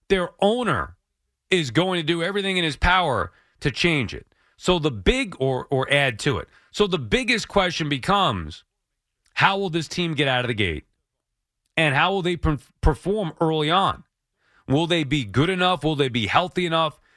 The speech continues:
to be one of the top teams and be within striking distance? Maybe not that different from twenty fifteen, where they were hanging on, hanging on, hanging on, hanging on, and then boom,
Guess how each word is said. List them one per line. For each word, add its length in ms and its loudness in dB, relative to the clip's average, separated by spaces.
to 100 4
be 160 0
one 180 -2
of 40 -6
the 80 -2
top 300 2
teams 580 -4
and 160 2
be 120 0
within 260 -4
striking 520 -2
distance? 460 -4
Maybe 320 -2
not 360 0
that 220 2
different 380 0
from 160 -2
twenty 320 -2
fifteen, 580 -4
where 120 2
they 120 2
were 100 0
hanging 400 2
on, 160 2
hanging 340 2
on, 180 2
hanging 300 2
on, 180 2
hanging 280 2
on, 220 2
and 240 2
then 160 0
boom, 500 0